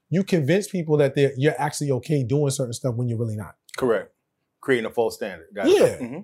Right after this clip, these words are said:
Speaker 1: And then, and then, like, then there's this whole thing. And not just that,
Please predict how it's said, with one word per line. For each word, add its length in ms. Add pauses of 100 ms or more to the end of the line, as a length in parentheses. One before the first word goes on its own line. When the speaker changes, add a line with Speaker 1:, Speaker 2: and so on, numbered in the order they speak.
(120)
Speaker 1:
And 120
then, 240
and 120
then, 160
like, 200
then 120
there's 160
this 120
whole 180
thing. 200
And 140
not 160
just 160
that, 240